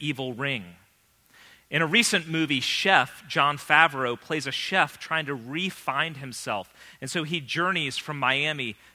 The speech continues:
back to Los Angeles in a food truck with his son and his best friend. And in that process discovers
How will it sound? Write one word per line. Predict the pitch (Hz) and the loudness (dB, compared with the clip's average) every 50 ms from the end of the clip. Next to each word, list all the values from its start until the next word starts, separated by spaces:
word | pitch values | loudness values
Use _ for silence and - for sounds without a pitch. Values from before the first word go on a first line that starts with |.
| _ | _
back | - - 139 147 170 - | -2 2 2 4 2 2
to | - 180 | 0 -4
Los | 156 151 147 143 - - | -2 0 -2 -2 -2 -2
Angeles | 151 147 147 139 - 131 123 - - - - | -4 -4 -4 -6 -8 -8 -8 -8 -10 -10 -10
in | 151 139 | -8 -8
a | 131 | -8
food | - - - - 196 208 190 | -10 -10 -10 -8 -8 -8 -8
truck | 156 - - 147 127 117 - - - _ - - _ - | -8 -8 -4 -2 -2 -2 -4 -6 -16 _ -20 -20 _ -10
with | - 135 - | -10 -8 -6
his | 147 135 117 | -6 -8 -6
son | - - - - 170 156 160 170 175 175 165 - - _ - | -6 -6 -4 0 0 2 0 0 -2 -6 -12 -16 -20 _ -12
and | - 131 | -10 -8
his | 135 139 120 110 | -6 -8 -8 -4
best | 104 139 131 131 - - | 0 0 0 0 -2 -10
friend. | - - 139 127 123 110 101 92 - - _ _ _ _ _ - | -8 -6 -4 -4 -4 -4 -6 -10 -16 -20 _ _ _ _ _ -8
And | 139 139 160 | -6 -4 -2
in | 170 | 2
that | 180 175 175 - | 2 2 2 0
process | - - 170 156 151 147 - - 151 139 - | -2 0 2 2 2 2 0 -4 -6 -6 -6
discovers | - 139 - - - 151 139 127 139 139 127 - | -10 -10 -8 -4 -2 -2 -2 -2 -2 -6 -6 -8